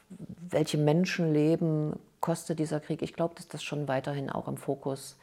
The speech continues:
im Besonderen der Thüringerinnen und Thüringer ist. Ich nehme immer wieder in den Diskussionen wahr, dass das weiterhin beschäftigt.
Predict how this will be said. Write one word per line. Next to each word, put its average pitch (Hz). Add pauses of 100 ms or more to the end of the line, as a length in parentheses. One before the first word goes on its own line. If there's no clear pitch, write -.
(480)
im 170
Besonderen 151
der 143
Thüringerinnen 139
und 135
Thüringer 135
ist. -
Ich 156
nehme 143
immer 156
wieder 147
in 139
den 139
Diskussionen 139
wahr, 139
dass 135
das -
weiterhin 135
beschäftigt. -